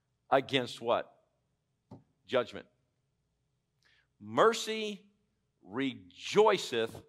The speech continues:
against judgment. What it means is this. I'm gonna be okay. Here's why. Because I've always had mercy on people.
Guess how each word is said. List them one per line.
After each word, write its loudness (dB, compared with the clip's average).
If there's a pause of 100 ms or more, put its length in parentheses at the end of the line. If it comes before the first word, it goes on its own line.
(560)
against 0 (340)
judgment. -2 (1120)
What 6
it 0
means -2
is -10
this. -2 (1040)
I'm 4
gonna -8
be -4
okay. -6 (880)
Here's -8
why. -4 (1600)
Because -4
I've 2
always 0
had -6
mercy -10
on -14
people. -20